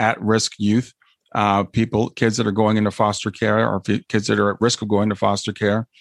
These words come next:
and their families to help them. So I'm just, I could not be more proud of what Kayla has done.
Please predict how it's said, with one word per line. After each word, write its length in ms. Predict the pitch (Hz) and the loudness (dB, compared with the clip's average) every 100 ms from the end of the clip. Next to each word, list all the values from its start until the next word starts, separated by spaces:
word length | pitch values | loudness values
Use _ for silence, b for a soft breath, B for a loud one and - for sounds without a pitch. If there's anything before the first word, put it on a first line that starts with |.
| B B B - | B B B -2
and 180 | 107 107 | 2 2
their 100 | 107 | 2
families 520 | 120 113 110 113 - | 0 2 2 0 -2
to 100 | - | -2
help 220 | 107 104 | -2 0
them. 240 | 107 110 | 0 0
So 340 | 110 110 104 B B B B - | 0 0 0 B B B B -4
I'm 100 | 110 | 0
just, 240 | 120 - | 2 0
I 80 | 135 | -2
could 180 | - 117 | 0 2
not 260 | 117 - | 2 0
be 160 | - 113 | 0 0
more 240 | 107 107 | 2 0
proud 420 | 101 113 110 104 95 | 0 0 2 2 -2
of 140 | 92 | -6
what 160 | 95 - | -6 -4
Kayla 360 | 110 104 101 | -2 0 0
has 220 | 98 98 | -2 -4
done. 460 | 101 101 101 101 | 0 2 2 0